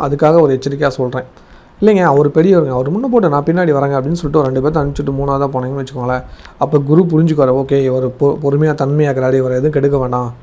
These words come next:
இவரா கொ-, தன்னோட இதை குறைக்கிறனால இவருக்கு நல்லது நடக்கட்டும்னு சொல்லி அம்மா விட்டுருவாரு. இதுதான் குரு, இதுதான் ரகசியம், இதுதான் சித்தர்கள் நூல்ல இருக்கிற ஒரு விஷயம். உணரணும், உணர்வுபூர்வமா மாற்றம் வந்தா தான் நடக்கும். ஓகேவா? வேறெல்லாம் ஒண்ணும் இல்ல. உணர்வுபூர்வமா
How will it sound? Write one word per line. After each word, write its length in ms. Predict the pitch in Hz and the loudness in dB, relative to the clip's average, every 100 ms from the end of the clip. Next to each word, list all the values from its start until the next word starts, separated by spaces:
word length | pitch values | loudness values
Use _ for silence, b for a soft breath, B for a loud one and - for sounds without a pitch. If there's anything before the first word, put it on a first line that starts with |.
| b b - | b b -8
இவரா 280 | 143 151 175 175 | 0 4 6 6
கொ-, 320 | 170 147 139 131 - - - | 4 4 2 -4 -12 -12 -4
தன்னோட 280 | 151 147 143 | -2 2 4
இதை 180 | 156 | 4
குறைக்கிறனால 640 | 170 147 160 156 143 143 190 | 4 4 4 2 0 2 2
இவருக்கு 220 | 160 143 | 2 0
நல்லது 300 | 131 139 143 | 0 -2 -2
நடக்கட்டும்னு 400 | 135 127 127 160 | -2 -4 -4 -4
சொல்லி 140 | 139 | -2
அம்மா 280 | 139 127 131 - - - | -4 -4 -8 -10 -16 -8
விட்டுருவாரு. 360 | 156 160 131 - - b b b - | -2 2 2 0 -12 b b b -10
இதுதான் 300 | 131 160 165 | 0 2 4
குரு, 180 | 151 165 160 | 4 4 2
இதுதான் 320 | 143 165 170 | 0 2 2
ரகசியம், 400 | 139 147 147 120 | 2 0 0 -2
இதுதான் 220 | 123 165 | 0 0
சித்தர்கள் 520 | 165 147 165 156 151 135 135 - | 0 -2 2 2 2 2 -2 -4
நூல்ல 140 | 139 143 | -2 -2
இருக்கிற 340 | 135 135 143 | -2 -2 -4
ஒரு 100 | 139 | -4
விஷயம். 280 | 135 - 127 - B B B - 151 | -6 -8 -10 -12 B B B -4 2
உணரணும், 540 | 165 220 208 160 131 143 139 | 6 6 6 2 -2 -6 -2
உணர்வுபூர்வமா 800 | 160 180 196 185 170 170 170 185 | 0 4 6 6 4 4 4 2
மாற்றம் 360 | 170 156 165 156 | 2 2 2 0
வந்தா 220 | 147 147 | 2 0
தான் 140 | 160 | 0
நடக்கும். 340 | 160 139 139 - - B B B B - _ | -2 -2 -6 -10 -14 B B B B -20 _
ஓகேவா? 380 | 139 147 135 139 | 0 2 2 -2
வேறெல்லாம் 420 | 131 139 143 151 | -4 -2 0 0
ஒண்ணும் 180 | 143 135 | 0 -2
இல்ல. 80 | 135 | -2
உணர்வுபூர்வமா 640 | 135 156 147 151 147 160 | 2 2 4 4 4 2